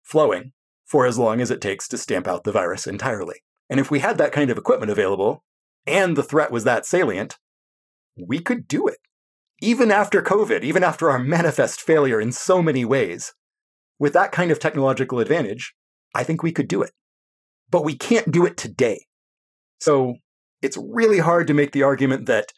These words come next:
the threat of natural pandemics could ever be enough to justify creating that risk of deliberate misuse that could be so much worse because humans make better terrorists than nature.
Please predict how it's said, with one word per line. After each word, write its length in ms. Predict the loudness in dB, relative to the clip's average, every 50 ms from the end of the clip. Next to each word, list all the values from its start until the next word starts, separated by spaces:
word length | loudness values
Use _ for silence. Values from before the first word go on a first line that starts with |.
| _ _
the 240 | -4 -2 -2 -2 -4 _ _ -2
threat 260 | 2 2 2 2 2
of 140 | -2 0 0
natural 500 | 2 2 2 0 0 0 0 0 0 0
pandemics 640 | 0 -2 -2 0 0 0 0 -2 -6 -8 -12 -14
could 340 | -6 -2 -2 -2 -2 -4 -12 _ _ _
ever 460 | -2 0 0 0 0 0 0 0 0 0
be 240 | -2 -2 -2 0
enough 480 | 0 2 2 2 2 0 0 -4 -12 -20 _ _ _ _ _
to 100 | -6 -4
justify 500 | 0 0 0 0 0 -6 -2 0 -2 -2
creating 460 | -2 -4 -2 0 2 2 2 2 2
that 200 | 2 0 0 2
risk 220 | 0 -2 0 0 -4
of 80 | -2
deliberate 460 | 0 0 0 0 0 0 0 -2 0 0
misuse 580 | -4 -4 -4 -6 -6 -6 -6 -6 -8 -12 -14 _ _ _ _ -8
that 100 | -8 -6
could 160 | -4 -6 -4
be 100 | -4 -6
so 360 | -6 -6 -4 0 2 2 4
much 260 | 4 2 0 0 -2 -4
worse 460 | -2 0 0 0 -4 -8 -12 -14 -16 _ _ _ _ _ _ _ _ _ _ -6
because 280 | -6 -2 -2 -2 -2 0
humans 320 | 0 2 2 2 0 2
make 200 | 0 -2 0 2
better 200 | 2 2 2 0
terrorists 460 | 0 0 0 0 0 0 -2 -2 -4
than 140 | -4 -2 -2
nature. 420 | -2 -2 -2 -4 -8 -8 -10 -10